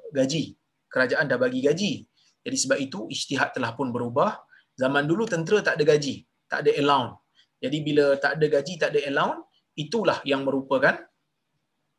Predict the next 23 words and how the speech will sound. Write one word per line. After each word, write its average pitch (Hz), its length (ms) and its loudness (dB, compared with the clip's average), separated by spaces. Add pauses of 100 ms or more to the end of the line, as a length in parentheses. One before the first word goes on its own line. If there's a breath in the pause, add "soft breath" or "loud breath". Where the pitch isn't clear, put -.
orang 135 160 -4
kata 135 240 4
apa, 196 160 2 (160)
habuan 143 480 2
bagi 127 380 -6 (340 loud breath)
mereka-mereka 135 880 0 (460 soft breath)
yang, 127 480 0
apa 120 320 -4
ni, 117 160 -6 (1000)
uh, 127 400 -12 (1400)
berperang 135 480 0
di 117 100 -6
jalan 117 240 -2
Allah 127 240 -4
pada 120 400 -6 (320)
ketika 117 300 -8
itu. 107 240 -8 (180)
So, - 400 -4 (300 loud breath)
kalau 123 240 2
mereka 131 320 -2
pergi 135 240 0
berperang, 147 480 2 (560)
uh, - 180 -16